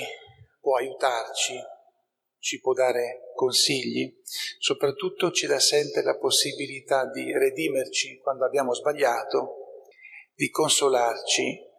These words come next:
quando siamo nella sofferenza. Questo, questa riflessione che ricaviamo dalle scritture do-, deve consolarci in tempi come quelli che stiamo vivendo,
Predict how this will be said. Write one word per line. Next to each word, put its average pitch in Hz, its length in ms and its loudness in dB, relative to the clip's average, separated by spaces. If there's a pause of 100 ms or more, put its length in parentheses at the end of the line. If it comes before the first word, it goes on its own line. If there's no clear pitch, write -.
quando 131 300 -2
siamo 120 580 2 (640)
nella 120 420 2 (380)
sofferenza. - 960 0 (880)
Questo, 180 560 6 (960)
questa - 400 2
riflessione 131 1000 2
che 139 140 4
ricaviamo 143 640 2
dalle 131 240 2
scritture 131 840 0 (680)
do-, 143 360 2 (400)
deve 143 380 2
consolarci 139 720 2
in 135 140 -12
tempi 139 520 0
come 131 240 -2
quelli 131 240 0
che 127 120 -2
stiamo 123 280 -4
vivendo, 127 720 0